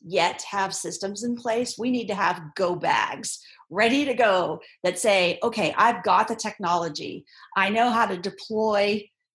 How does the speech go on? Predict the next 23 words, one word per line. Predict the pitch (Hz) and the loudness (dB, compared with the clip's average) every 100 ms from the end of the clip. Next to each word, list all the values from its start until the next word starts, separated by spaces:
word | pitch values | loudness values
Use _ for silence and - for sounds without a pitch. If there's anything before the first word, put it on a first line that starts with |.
| _ - | _ 0
internet | 233 208 165 - | 2 2 0 -2
capability | 196 180 175 175 175 170 | -6 -4 -2 0 0 -2
to | 175 | -4
somebody | - 208 196 190 190 | -4 -2 0 0 -2
who | 202 | -2
doesn't | 190 180 180 | -4 -4 -4
have | 175 165 156 | -2 -2 -2
it. | 151 - - - | -6 -10 -8 -2
I | 202 | 0
know | 202 220 | 2 0
how | 226 214 208 - | 2 0 0 -4
to | 226 196 185 190 | -2 0 0 -2
work | 196 240 240 - | 0 0 0 -2
on | 202 185 175 175 175 - | 0 2 0 -4 -6 -2
things | 226 214 185 | -2 -2 -4
like | 175 180 | -4 -4
Zoom | 175 226 220 190 170 | -6 -4 -4 -4 -6
or | 165 | -8
Teams. | - - 220 185 165 - 254 - - - - | -8 -8 -6 -6 -8 -10 -12 -14 -20 -12 -2
I | 190 | -2
know | 202 220 262 | 2 4 4
how | 247 196 196 196 - | 2 0 0 -2 -6
to | 196 185 180 180 | -2 -2 0 -2